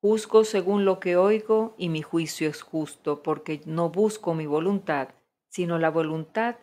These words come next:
del que me ha enviado". Esta frase final es el resumen de todo lo que fue reflexionado anteriormente. Esta era la idea que las comunidades del tiempo de Juan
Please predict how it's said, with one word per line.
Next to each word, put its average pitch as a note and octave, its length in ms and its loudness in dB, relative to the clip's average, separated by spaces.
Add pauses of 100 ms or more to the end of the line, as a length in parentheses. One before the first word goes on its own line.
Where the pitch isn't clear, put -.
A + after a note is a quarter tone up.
(460)
del D#3+ 260 -4
que D#3+ 100 -10
me D3+ 160 -6
ha D3 60 -4
enviado". C#3+ 560 -6 (560)
Esta B3 280 -4
frase C4+ 400 -2
final D3+ 640 -4 (460)
es F3+ 200 -4
el G3+ 100 2
resumen G#3 840 0 (160)
de E3 200 -2
todo A3+ 800 2 (260)
lo F3+ 240 0
que F3 100 -4
fue E3+ 200 0
reflexionado D#3+ 1080 -2
anteriormente. D3 960 -6 (1000)
Esta F#3 520 4
era F#3+ 260 4
la F3 120 2
idea G3 540 0
que F#3+ 100 -4
las E3+ 140 -6
comunidades E3 720 -2
del C#3+ 260 -4
tiempo F3 800 -2 (200)
de F3+ 160 -6
Juan D#3+ 560 0